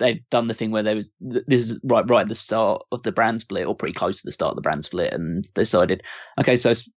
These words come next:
SmackDown gets one half of the Money in the Bank thing and Raw gets the other half." And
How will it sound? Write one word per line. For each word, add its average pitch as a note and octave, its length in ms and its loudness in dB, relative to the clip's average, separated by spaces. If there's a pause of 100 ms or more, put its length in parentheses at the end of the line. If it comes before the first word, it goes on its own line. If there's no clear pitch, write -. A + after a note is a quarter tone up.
SmackDown A#2+ 300 0
gets A2+ 200 -4
one A#2 260 2
half A2+ 380 0
of - 60 -8
the A2+ 60 -2
Money A#2 180 -2
in A2+ 40 -4
the A2 40 -4
Bank A2+ 220 0
thing B2 260 0
and B2 340 -2
Raw A#2+ 240 2
gets A#2 200 -2
the C#3 120 4
other B2+ 200 0
half." - 240 -4 (220)
And A2 320 -2